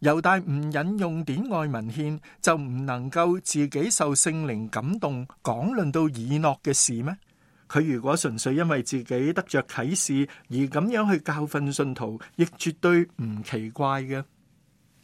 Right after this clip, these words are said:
猶大書第十五節經文同其他嘅經文所記載嘅主耶穌再來嘅時候呢，係為着施行審判，而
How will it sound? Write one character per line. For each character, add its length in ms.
猶 180
大 140
書 200
第 160
十 120
五 300
節 180
經 200
文 180
同 200
其 200
他 180
嘅 180
經 280
文 180
所 320
記 300
載 320
嘅 200
主 160
耶 120
穌 240
再 220
來 240
嘅 120
時 340
候 240
呢， 140
係 240
為 280
着 320
施 260
行 160
審 300
判， 340
而 80